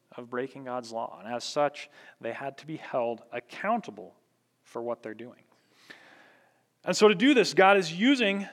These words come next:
this spirit that's creating division, uh, that we're told that the leaders of Shechem start to set men out and ambush those who come by along the way. Uh, so the nation of Israel,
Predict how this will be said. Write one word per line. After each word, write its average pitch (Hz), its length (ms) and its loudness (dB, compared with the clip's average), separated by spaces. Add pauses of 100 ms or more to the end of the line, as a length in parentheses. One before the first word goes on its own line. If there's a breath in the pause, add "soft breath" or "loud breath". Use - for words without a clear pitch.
(120)
this 170 220 -2
spirit 185 500 2
that's 135 160 -8
creating 175 460 -2
division, 139 500 -6 (840)
uh, 131 200 -2
that 143 120 -2
we're 151 80 0
told 196 560 4 (560 loud breath)
that 165 140 -6
the 160 40 -2
leaders 190 280 0
of 208 100 -8
Shechem 135 580 2 (440)
start 160 480 2
to 135 400 0
set 196 340 0
men 208 160 -2
out 131 220 4
and 131 200 -12
ambush 170 520 -4 (1080)
those 143 360 -2
who 147 180 -12 (120)
come 170 300 -6
by 127 400 0 (120)
along 113 280 -10
the 110 80 -10
way. 117 260 -8 (320 loud breath)
Uh, 113 140 -2
so 147 160 -6
the 143 80 -6
nation 190 340 -4
of 180 100 -6
Israel, 165 640 -2